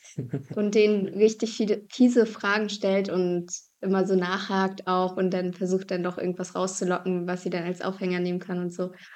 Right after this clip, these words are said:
Speaker 2: Und davor habe ich Angst, weil ich glaub, du bist genauso. Die könnten dich, also Heidi Klum könnte dich auch einladen als
Speaker 1: Ich, ich bin genauso. Das nehme ich jetzt schon,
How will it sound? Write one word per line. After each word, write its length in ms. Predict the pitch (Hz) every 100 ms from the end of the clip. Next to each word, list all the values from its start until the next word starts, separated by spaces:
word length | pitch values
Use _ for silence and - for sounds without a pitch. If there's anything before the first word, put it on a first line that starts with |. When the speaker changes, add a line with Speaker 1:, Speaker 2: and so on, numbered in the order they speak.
| -
Speaker 2:
Und 160 | 190 190
davor 240 | 202 220
habe 100 | 202
ich 140 | 196 196
Angst, 280 | 196 196
weil 120 | 175 180
ich 220 | - -
glaub, 240 | - 185 185
du 60 |
bist 240 | 196 196 -
genauso. 500 | 175 170 170 170 170
Die 160 | -
könnten 280 | 208 220 202
dich, 260 | 208 208 -
also 380 | 190 202 185 190
Heidi 280 | 190 196 202
Klum 240 | - 254
könnte 260 | 269 240 226
dich 220 | 226 -
auch 180 | 226 -
einladen 760 | 165 165 165 175 175 175 175 _ _
als 540 | - 175 - - - _ _ _ _ _ _ - -
Speaker 1:
Ich, 300 | - - - _ _ _ - -
ich 220 | 120 -
bin 200 | 165 156
genauso. 580 | 135 131 127 151 151 127
Das 160 | 131 131
nehme 120 | 139
ich 80 | 147
jetzt 240 | 151 156
schon, 220 | - 202